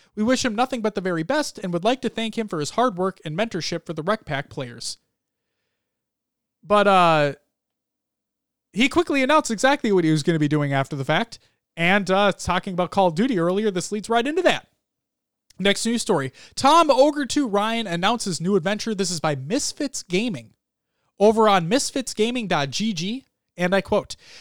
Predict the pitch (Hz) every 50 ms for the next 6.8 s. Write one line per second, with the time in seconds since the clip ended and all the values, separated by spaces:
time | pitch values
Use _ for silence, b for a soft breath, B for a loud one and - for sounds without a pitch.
0 | B B B - 294 269 190 185 247 285 349 415 392 320 254 247 233 208 190 170
1 | - - 269 277 320 339 311 320 294 269 214 196 202 202 - - 196 165 - -
2 | - 240 277 311 320 311 294 - - 214 254 285 - 311 302 - - - 294 277
3 | 214 185 170 151 135 131 131 131 139 147 165 160 180 160 156 190 233 269 262 233
4 | 180 160 - - - 214 226 262 277 302 302 285 - - 208 208 240 240 185 208
5 | 220 220 233 208 - 226 233 240 220 - 165 135 135 143 - - 160 139 - -
6 | - 165 156 170 185 196 190 180 190 208 226 208 165 - 120